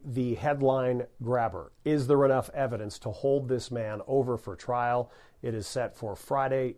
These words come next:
June second at nine A M Mountain Time. I will be in the courtroom. And, of course, we'll have podcasts up into, uh, to leading to that, uh, Friday date, but just a heads up on that.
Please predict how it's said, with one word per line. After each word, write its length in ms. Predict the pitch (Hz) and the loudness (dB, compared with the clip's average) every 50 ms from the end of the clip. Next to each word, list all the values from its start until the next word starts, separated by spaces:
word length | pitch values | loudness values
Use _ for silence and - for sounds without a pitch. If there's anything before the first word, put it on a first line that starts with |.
| - 101 | -10 -10
June 360 | 98 104 117 147 170 180 180 | -6 -2 2 4 4 4 4
second 500 | - - - 113 104 - - 110 101 98 - - - | 0 -2 -4 -4 -4 -4 -4 -6 -6 -8 -10 -10 -10
at 180 | 123 107 - | -10 -8 -4
nine 240 | 113 123 123 127 127 | -2 0 0 2 2
A 160 | 127 120 113 | 2 2 0
M 140 | 107 101 98 | -2 -4 -4
Mountain 340 | 104 113 120 113 95 123 113 | -4 -2 -2 -4 -4 -8 -10
Time. 320 | - - 113 113 113 107 | -8 -8 -6 -6 -6 -4
I 80 | 107 107 | -4 -2
will 160 | 110 110 113 | -2 -2 -2
be 180 | 107 113 110 113 | -2 -2 -2 -4
in 120 | 110 107 | -4 -6
the 80 | 101 98 | -8 -6
courtroom. 560 | - 123 117 113 98 113 113 107 107 107 104 - - - - - - - | -4 -2 -2 -2 -4 -4 -6 -6 -6 -8 -8 -12 -18 -20 -20 -20 -12 -8
And, 120 | 127 117 | -4 -4
of 80 | 110 107 | -4 0
course, 220 | - 135 120 - | 2 2 2 4
we'll 140 | 175 165 143 | 4 4 4
have 140 | 139 120 98 | 4 2 0
podcasts 540 | - 113 101 95 - 107 101 92 90 - - - | -4 -6 -6 -6 -8 -8 -8 -8 -8 -10 -12 -8
up 280 | 127 123 107 - - - - - | -8 -8 -8 -8 -12 -18 -16 -12
into, 680 | 117 107 101 95 - - - 131 117 113 110 107 107 | -10 -10 -10 -10 -8 -6 -4 -2 -2 -2 -2 -4 -6
uh, 180 | 101 95 92 98 - - - - - - | -8 -8 -10 -12 -14 -18 -20 -20 -20 -8
to 160 | - - 151 | 0 2 4
leading 360 | 135 135 135 123 120 110 101 - - | 6 6 6 4 4 0 -2 -6 -8
to 120 | - - 110 | -8 -8 -6
that, 340 | 101 101 92 - - - | -6 -8 -10 -10 -12 -12
uh, 120 | 113 98 82 | -12 -12 -12
Friday 400 | - - 143 120 107 98 92 87 | -6 -2 -2 -2 -2 -4 -6 -8
date, 340 | 85 85 107 101 87 87 - | -8 -8 -8 -8 -8 -10 -12
but 200 | 123 113 - - - - - - _ _ - | -12 -12 -12 -14 -16 -20 -20 -20 _ _ -4
just 240 | 131 127 113 - 120 | -4 -2 -2 0 -2
a 120 | 113 101 | -2 -2
heads 280 | 90 104 113 104 101 110 | -2 -2 -4 -2 -2 -4
up 240 | 101 95 - - | -4 -4 -6 -8
on 220 | - 113 107 92 95 | -10 -8 -8 -8 -6
that. 240 | 95 87 82 80 | -8 -8 -10 -12